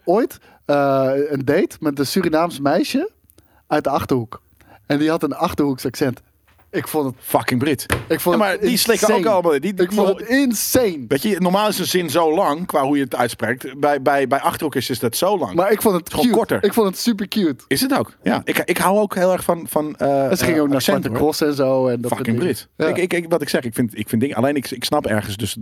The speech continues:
Speaker 2: het Brabant. Ik snap letterlijk niet dat, dat, eh, nou ja, snap niet, maar ik bedoel, <laughs> ik vind het grappig dat Brabanders dingen langer maken, terwijl bijna andere, alle, alle andere dialecten, eh, eh,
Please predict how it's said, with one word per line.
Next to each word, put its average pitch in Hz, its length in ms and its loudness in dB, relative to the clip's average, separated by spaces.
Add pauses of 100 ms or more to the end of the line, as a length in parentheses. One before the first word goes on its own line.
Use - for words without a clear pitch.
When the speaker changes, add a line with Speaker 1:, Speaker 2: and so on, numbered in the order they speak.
Speaker 2:
het 104 140 -6
Brabant. 120 460 0
Ik 131 100 -6
snap 214 240 0
letterlijk 143 360 -2
niet 147 140 -4
dat, 139 180 0
dat, 123 360 -2
eh, 113 100 -6
nou 110 240 -2 (300)
ja, - 100 -12
snap - 320 -10
niet, 90 180 -12
maar 85 140 -10
ik 90 60 -8
bedoel, 101 240 -2 (240)
<laughs> - 180 -14
ik 139 120 0
vind 156 120 2
het 147 100 0
grappig 170 640 0
dat 123 200 -2
Brabanders 135 680 2
dingen 120 300 0
langer 151 380 -2
maken, 165 380 0
terwijl 147 240 2
bijna 151 320 2
andere, 151 360 0
alle, 143 240 0
alle 139 200 2
andere 131 300 0
dialecten, 123 720 -2
eh, 110 520 -2
eh, - 20 -2